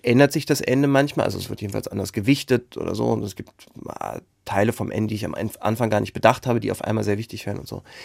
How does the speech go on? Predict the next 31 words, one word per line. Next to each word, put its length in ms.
Äh, 240
ich 320
hab 180
nie, 520
äh, 360
Kollegen 460
verstanden 800
oder 160
konnte 240
das 100
nie 120
nachvollziehen, 800
mit 180
meiner 300
Art 160
zu 100
arbeiten, 420
die 60
gesagt 340
haben, 140
„Na 80
ja 60
gut, 160
dann 100
bin 80
ich 80
im 120
zweiten 300
Kapitel 340
nicht 160
weitergekommen, 760